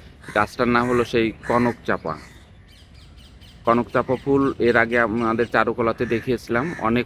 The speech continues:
ফুটেছিল। এবার অবশ্য দেখতে পারিনি, যে সময় ফুল ফোটে তখন আমি যেতে পারিনি, অল্প কয়েক দিনের জন্য ফুলটা ফুটেছিল।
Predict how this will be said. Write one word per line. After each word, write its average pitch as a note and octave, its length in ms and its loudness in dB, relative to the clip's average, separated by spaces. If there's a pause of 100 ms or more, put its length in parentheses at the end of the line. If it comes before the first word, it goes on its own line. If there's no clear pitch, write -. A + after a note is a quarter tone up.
ফুটেছিল। - 380 0
এবার C#3+ 220 4
অবশ্য C#3 300 -2
দেখতে B2 280 0
পারিনি, B2+ 340 2
যে A#2+ 140 0
সময় B2+ 200 0
ফুল C3 260 -4
ফোটে C3+ 380 0 (680)
তখন B2 280 0
আমি B2 160 2
যেতে A#2 240 0
পারিনি, A#2 420 0
অল্প C#3+ 460 -2
কয়েক A#2+ 340 4
দিনের B2 300 0
জন্য B2 220 0
ফুলটা A2 280 -4
ফুটেছিল। F#2+ 480 -10